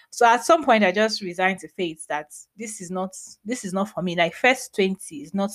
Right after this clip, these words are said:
my position. So I'm comfortable being, <laughs> being in whatever other position that comes afterwards.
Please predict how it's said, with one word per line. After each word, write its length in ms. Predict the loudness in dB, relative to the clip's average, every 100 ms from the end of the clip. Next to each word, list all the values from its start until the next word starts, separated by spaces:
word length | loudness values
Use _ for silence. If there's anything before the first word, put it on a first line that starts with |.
| -6
my 120 | -8
position. 640 | -6 -8 -6 -6 -8 -8
So 160 | 2 4
I'm 160 | 4
comfortable 540 | 6 4 4 -2 -2 0
being, 580 | 2 4 4 4 2 -2 -10
<laughs> 160 | -8 4
being 220 | 6 6
in 60 |
whatever 300 | 6 6 6
other 300 | 8 8 6
position 420 | 2 0 -4 -2 -2
that 160 | -2
comes 280 | -4 -8 -4
afterwards. 640 | -4 -6 -12 -12 -12 _